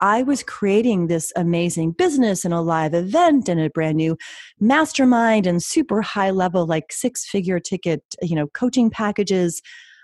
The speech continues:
all sorts of stuff. And there was this moment where I was with my mentor, who I had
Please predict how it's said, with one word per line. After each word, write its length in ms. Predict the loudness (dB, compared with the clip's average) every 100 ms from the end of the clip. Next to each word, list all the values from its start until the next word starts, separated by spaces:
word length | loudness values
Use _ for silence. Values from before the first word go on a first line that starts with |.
| _ _ _ -2
all 240 | 2 2
sorts 340 | 2 0 -2 -2
of 100 | -6
stuff. 540 | -8 -10 -12 -14 -20 -20 -18 -20 _
And 260 | -4 0 0
there 200 | 2 2
was 180 | 0 0
this 240 | -2 0
moment 760 | 0 2 2 2 0 -2 -4 -20 _ _ _ _ _ _ _ _
where 260 | 0 0 2
I 260 | 2 2
was 200 | 2 2
with 180 | 0 2
my 160 | 4 4
mentor, 840 | 4 2 -2 -2 0 0 0 -2 -6 _ _
who 260 | -2 0 0
I 200 | 0 0
had 280 | 0 -2